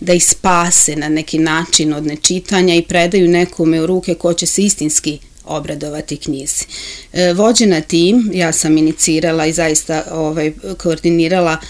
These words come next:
mnoge akcije, prikupljanje knjiga za oformljavanje biblioteka, ali i pomoć za obnovu bibliotečkog fonda. Obezbedili smo osamstotina knjiga za oformljavanje biblioteke Banje Slatina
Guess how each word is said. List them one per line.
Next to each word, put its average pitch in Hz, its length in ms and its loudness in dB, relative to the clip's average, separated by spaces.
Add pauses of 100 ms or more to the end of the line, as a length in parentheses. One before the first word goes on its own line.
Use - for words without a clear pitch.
(200)
mnoge 175 360 0
akcije, 165 440 0
prikupljanje 160 640 0
knjiga 165 420 0
za 160 160 -2
oformljavanje 160 720 0
biblioteka, 165 840 0
ali 180 220 0
i 190 40 0
pomoć 214 360 2
za 185 200 0
obnovu 147 480 0
bibliotečkog 147 840 -6
fonda. 151 440 -8 (760)
Obezbedili 202 760 4
smo 202 420 4 (140)
osamstotina 196 760 2
knjiga 180 380 2
za 175 120 0
oformljavanje 170 720 2
biblioteke 160 720 -2
Banje 156 340 -2
Slatina 160 640 0